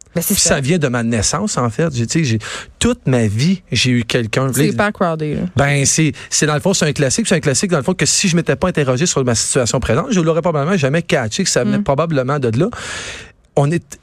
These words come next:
Speaker 2: c'est quasi-, c'est tellement profond. Puis écoute, j'ai des, des anecdotes avec mon frère, je pourrais en raconter des, on était tellement jamais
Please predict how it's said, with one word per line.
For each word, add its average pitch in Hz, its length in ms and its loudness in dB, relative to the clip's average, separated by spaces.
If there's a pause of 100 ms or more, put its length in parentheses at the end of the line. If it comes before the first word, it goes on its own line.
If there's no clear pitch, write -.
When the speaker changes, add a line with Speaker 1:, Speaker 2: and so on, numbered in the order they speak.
(100)
Speaker 2:
c'est - 160 0
quasi-, 175 220 2
c'est 190 140 0
tellement 233 240 2
profond. 160 340 2
Puis 190 80 -2
écoute, 214 160 0
j'ai 151 120 0
des, 127 120 0
des 123 220 0
anecdotes 147 320 2
avec 151 140 -2
mon 131 140 2
frère, 196 200 -2
je - 80 -6
pourrais 139 180 0
en 127 80 0
raconter 135 400 0
des, 139 220 0 (440)
on 139 60 -2
était 143 200 2 (220)
tellement 226 320 0
jamais 180 600 0